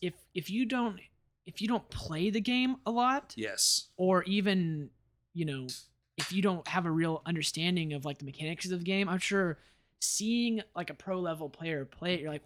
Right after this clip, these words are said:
Speaker 1: "What is even happening on screen right now?"
Speaker 2: It blows my mind.
Speaker 1: And there's sometimes where
Speaker 2: Yeah.
Speaker 1: I'm watching someone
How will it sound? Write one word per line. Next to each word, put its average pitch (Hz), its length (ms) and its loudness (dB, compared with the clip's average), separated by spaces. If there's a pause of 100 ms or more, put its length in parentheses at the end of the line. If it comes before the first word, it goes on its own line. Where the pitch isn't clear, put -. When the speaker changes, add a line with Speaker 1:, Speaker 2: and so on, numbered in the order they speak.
Speaker 1:
"What 247 160 4
is 311 160 0
even 220 180 0
happening 208 580 4
on 165 180 0
screen 202 360 4
right 156 200 0
now?" 139 320 -6
Speaker 2:
It 165 140 2
blows 160 260 4
my 135 80 -2
mind. 107 340 -2
Speaker 1:
And 214 100 6
there's 285 160 4
sometimes 214 480 2
where 185 180 2
Speaker 2:
Yeah. 196 60 -4
Speaker 1:
I'm 214 260 4
watching 180 420 2
someone 147 560 -2